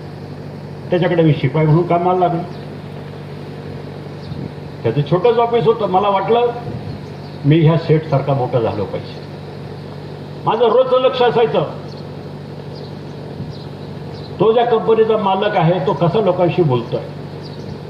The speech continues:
त्याची वागण्याची चालू पद्धत कशी आहे, चालरीती कशी आहे, तशी स्वप्न मी पाहायला लागले. एक दिवस मी याच्यासारखा मोठा झालो. कालांतरानं सगळ्या नोकऱ्या सोडल्या, व्यवसाय चालू केला. अगदी तीन, साडेतीन हजार रुपयावर.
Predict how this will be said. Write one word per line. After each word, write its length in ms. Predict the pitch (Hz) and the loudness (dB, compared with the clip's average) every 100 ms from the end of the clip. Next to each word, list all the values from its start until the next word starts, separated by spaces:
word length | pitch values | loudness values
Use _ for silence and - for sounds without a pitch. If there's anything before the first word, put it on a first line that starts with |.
| - | -2
त्याची 140 | 160 | 2
वागण्याची 500 | 180 151 208 208 220 | 4 4 2 4 2
चालू 320 | - 185 202 | 4 2 4
पद्धत 340 | 208 180 160 208 - | 2 2 2 2 2
कशी 240 | 165 202 | 2 4
आहे, 100 | 165 135 - - | 4 2 -4 -2
चालरीती 460 | 156 180 165 175 208 | 0 2 2 0 0
कशी 320 | 185 170 190 | 0 2 2
आहे, 320 | 143 - - - - - - - - - - - - - - - - | 2 0 -10 -12 -12 -12 -10 -10 -10 -10 -12 -12 -12 -12 -12 -4 2
तशी 220 | 156 202 | 4 4
स्वप्न 300 | 185 175 170 | 2 4 4
मी 120 | 165 | 4
पाहायला 380 | - 143 139 139 | 4 4 6 6
लागले. 180 | 139 151 | 6 6
एक 340 | 139 156 151 | 6 4 4
दिवस 300 | 139 143 143 | 4 4 4
मी 80 | 143 | 0
याच्यासारखा 480 | - 131 131 127 113 | 2 -2 -2 -6 -6
मोठा 260 | 98 - | -6 -8
झालो. 180 | - - - - - - - - - - - - - - - - - | -8 -10 -12 -12 -12 -12 -12 -12 -12 -12 -14 -12 -12 -12 -12 -6 0
कालांतरानं 760 | 175 220 214 233 226 233 226 185 - - - | 2 2 2 2 4 4 2 0 -4 -8 0
सगळ्या 180 | 214 | 4
नोकऱ्या 340 | 233 220 226 226 | 6 4 6 4
सोडल्या, 320 | 226 220 233 | 6 6 6
व्यवसाय 360 | 220 208 - 226 | 4 2 4 2
चालू 300 | 226 214 226 | 4 2 4
केला. 240 | 220 220 | 4 4
अगदी 200 | 208 220 | 4 4
तीन, 300 | 220 220 220 | 4 4 4
साडेतीन 380 | 175 196 220 220 | 4 2 4 4
हजार 220 | 190 202 | 4 2
रुपयावर. 520 | 190 185 165 147 151 | 2 2 4 6 4